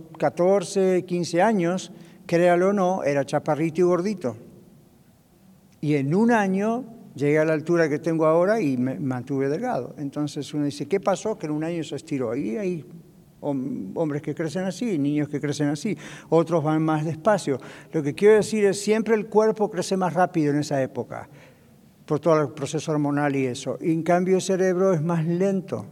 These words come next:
entonces uno no tiene la madurez necesaria para tomar decisiones. Y la indiferencia en la adolescencia es lo que pasa. Usted, usted no batalla con los hijos diciendo,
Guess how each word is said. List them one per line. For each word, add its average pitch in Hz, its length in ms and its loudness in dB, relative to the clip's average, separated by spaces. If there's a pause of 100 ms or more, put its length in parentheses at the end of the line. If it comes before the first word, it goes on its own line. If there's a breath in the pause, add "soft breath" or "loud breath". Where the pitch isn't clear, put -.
entonces 143 480 -8
uno 170 300 0
no 160 580 0
tiene 180 240 -2
la 156 140 0
madurez 143 600 2
necesaria 139 720 -6 (680 loud breath)
para 131 180 -2
tomar 139 240 -2
decisiones. 120 640 -6
Y 147 80 -2
la 156 60 0
indiferencia 160 760 0
en 139 80 0
la 139 80 0
adolescencia 151 840 -2
es 165 200 -6
lo 165 140 0
que 160 120 -6
pasa. 170 300 0
Usted, 175 300 -2 (580 loud breath)
usted - 220 2
no 226 80 4
batalla 214 420 8
con 185 140 2
los 165 160 -2
hijos 143 280 0
diciendo, 131 520 -2